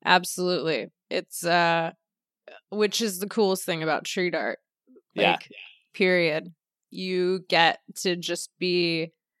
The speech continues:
Speaker 1: you know, front and center.
Speaker 2: Yeah.
Speaker 1: And, you know, it's sort of, it's sort of like what, what billboards are doing,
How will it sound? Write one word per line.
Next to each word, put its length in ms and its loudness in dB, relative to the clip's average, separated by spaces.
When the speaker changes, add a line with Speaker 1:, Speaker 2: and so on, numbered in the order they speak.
Speaker 1:
you 120 -8
know, 180 -8
front 340 -2
and 100 -8
center. 520 -2
Speaker 2:
Yeah. 240 4
Speaker 1:
And, 260 4
you 120 4
know, 220 6
it's 260 0
sort 240 4
of, 320 6
it's 140 -4
sort 180 4
of 100 4
like 220 6
what, 220 6
what 440 0
billboards 520 4
are 80 0
doing, 600 -8